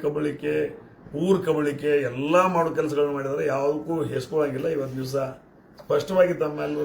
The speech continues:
ಮುಂದೆ ಇರ್ತಕ್ಕಂಥ ಸಂದರ್ಭದಲ್ಲಿ ತಾವು, ತಾವು ಅವರ ಅಲ್ಪ ಸುಖಕ್ಕಾಗಿ ಐದ್ನೂರು ರೂಪಾಯಿ, ಸಾವಿರ ರೂಪಾಯಿ, ಎರಡು ಸಾವಿರ ರೂಪಾಯಿ, ಐದು ಸಾವಿರ ರೂಪಾಯಿ, ಒಂದ್ ಲಕ್ಷ, ಐವತ್ತು ಲಕ್ಷ, ಫಾರ್ ಎಕ್ಸಾಂಪಲ್ ಹುಕ್ಕೇರಿ ಪಿ ಕೆ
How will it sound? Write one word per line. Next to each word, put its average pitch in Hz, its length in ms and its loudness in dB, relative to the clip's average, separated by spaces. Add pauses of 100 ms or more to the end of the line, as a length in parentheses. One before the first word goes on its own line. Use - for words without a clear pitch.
ಮುಂದೆ 143 200 -2
ಇರ್ತಕ್ಕಂಥ 135 480 -6
ಸಂದರ್ಭದಲ್ಲಿ 123 500 -6 (1000)
ತಾವು, 147 200 0 (640)
ತಾವು 147 180 0 (120)
ಅವರ 143 120 4 (100)
ಅಲ್ಪ 196 180 -2 (100)
ಸುಖಕ್ಕಾಗಿ 135 480 -8 (640)
ಐದ್ನೂರು 139 300 0
ರೂಪಾಯಿ, 139 400 2
ಸಾವಿರ 139 200 2
ರೂಪಾಯಿ, 139 300 0
ಎರಡು 139 200 0
ಸಾವಿರ 139 160 2
ರೂಪಾಯಿ, 139 180 -2 (140)
ಐದು 143 160 0
ಸಾವಿರ 143 180 2
ರೂಪಾಯಿ, 143 180 0 (120)
ಒಂದ್ 143 180 -2
ಲಕ್ಷ, 139 160 -4 (2000)
ಐವತ್ತು 156 280 4
ಲಕ್ಷ, 147 180 -2 (460)
ಫಾರ್ 151 200 2
ಎಕ್ಸಾಂಪಲ್ 147 420 0 (680)
ಹುಕ್ಕೇರಿ 160 440 0 (100)
ಪಿ 151 80 2 (100)
ಕೆ 160 80 -2